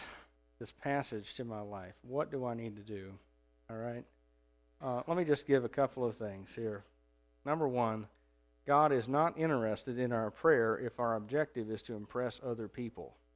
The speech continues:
with how religious and pious and wonderful we are.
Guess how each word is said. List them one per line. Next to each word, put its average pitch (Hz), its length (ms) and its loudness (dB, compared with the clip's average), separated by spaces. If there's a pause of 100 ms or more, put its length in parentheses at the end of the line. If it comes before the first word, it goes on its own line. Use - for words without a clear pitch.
(260)
with 113 220 -10
how 117 160 0
religious 110 720 -4
and 104 120 -10
pious 110 540 -2 (540)
and 113 160 -6
wonderful 110 560 -4 (160)
we 117 180 -4
are. - 280 -12